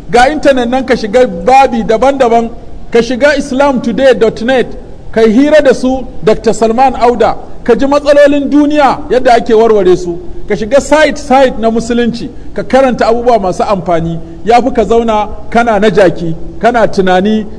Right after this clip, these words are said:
na banza na wofi na iska, abin da ba zai haifar maka da alkhairi ba. Kana raya abubuwa daban-daban. Wani ya arziki kana jin haushinsa. Wani ya babur kana jin haushinsa. Ka san ko ba a samun hutu da hutu.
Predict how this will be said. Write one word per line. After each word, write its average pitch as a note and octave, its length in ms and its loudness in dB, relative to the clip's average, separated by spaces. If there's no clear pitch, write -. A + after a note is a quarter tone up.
na F#3+ 160 2
banza A3 420 4
na A3+ 100 4
wofi F3+ 380 4
na F#3+ 80 -2
iska, F3 380 -2
abin F3+ 220 0
da B3 100 2
ba A3 80 4
zai G#3+ 140 2
haifar G3+ 220 4
maka G#3+ 220 0
da F3 100 2
alkhairi E3+ 440 0
ba. C3 140 -4
Kana A3+ 280 4
raya A3 200 4
abubuwa G#3+ 380 0
daban-daban. F3 500 0
Wani G#3+ 220 0
ya A3+ 120 2
arziki G#3 340 -2
kana G3+ 260 0
jin F3+ 140 0
haushinsa. E3+ 440 -2
Wani A3+ 180 2
ya A#3+ 100 6
babur G#3+ 280 2
kana G3+ 240 -2
jin F3+ 140 -2
haushinsa. E3+ 500 -4
Ka A3+ 160 4
san B3+ 180 0
ko A3 140 0
ba A3 240 2
a A3 120 0
samun G#3+ 480 2
hutu A3+ 460 2
da G#3 100 2
hutu. F#3 500 -2